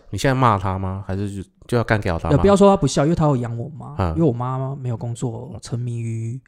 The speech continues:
Speaker 2: 宗教，
Speaker 1: 嗯，嗯，嗯。
Speaker 2: 都是他在养的。其实他已经尽很多力了，
Speaker 1: 嗯。
Speaker 2: 那我就觉得我怎么没办法去为我家庭做这件事情？
Speaker 1: 是。
Speaker 2: 我没办法那么自私。
Speaker 1: 嗯。
Speaker 2: 我后来发现我越来越无法做自私的事情。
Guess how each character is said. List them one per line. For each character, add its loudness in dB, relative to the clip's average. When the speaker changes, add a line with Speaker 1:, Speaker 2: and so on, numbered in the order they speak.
Speaker 2:
宗 -4
教， -12
Speaker 1:
嗯， -2
嗯， -10
嗯。 -12
Speaker 2:
都 0
是 -6
他 -2
在 -4
养 -12
的。 -20
其 -12
实 -2
他 -2
已 -8
经 -12
尽 -8
很 -16
多 -12
力 -16
了， -20
Speaker 1:
嗯。 -2
Speaker 2:
那 2
我 0
就 -4
觉 -10
得 -10
我 -10
怎 -8
么 -20
没 -12
办 -8
法 -12
去 -14
为 -8
我 -18
家 -12
庭 -20
做 -14
这 -12
件 -16
事 -18
情？ -18
Speaker 1:
是。 -4
Speaker 2:
我 4
没 4
办 4
法 2
那 2
么 2
自 -2
私。 -2
Speaker 1:
嗯。 -4
Speaker 2:
我 2
后 4
来 2
发 2
现 2
我 -2
越 2
来 0
越 -2
无 -4
法 -8
做 -6
自 -14
私 -14
的 -14
事 -14
情。 -14